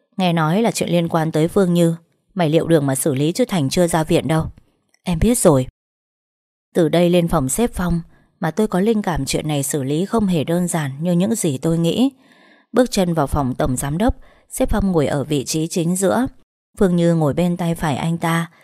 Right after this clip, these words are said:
chị Hà đi vào ngồi bên tay trái và tôi ngồi xuống cạnh chị Hà. Tôi nhìn Phương Như, cô ta vênh mặt lên với tôi, vẻ mặt đắc ý như ăn chắc phần thắng hôm nay vậy. Đáng lẽ bộ mặt thật của cô ta tôi nên nhận thấy ngay từ đầu mới phải,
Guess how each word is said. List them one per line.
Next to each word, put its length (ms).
chị 180
Hà 200
đi 120
vào 220
ngồi 200
bên 240
tay 180
trái 360
và 140
tôi 340
ngồi 200
xuống 220
cạnh 200
chị 180
Hà. 340
Tôi 120
nhìn 180
Phương 260
Như, 240
cô 140
ta 180
vênh 280
mặt 160
lên 180
với 120
tôi, 300
vẻ 160
mặt 200
đắc 140
ý 220
như 120
ăn 200
chắc 200
phần 260
thắng 200
hôm 200
nay 200
vậy. 260
Đáng 220
lẽ 180
bộ 160
mặt 180
thật 180
của 120
cô 240
ta 340
tôi 120
nên 180
nhận 180
thấy 220
ngay 200
từ 180
đầu 200
mới 200
phải, 340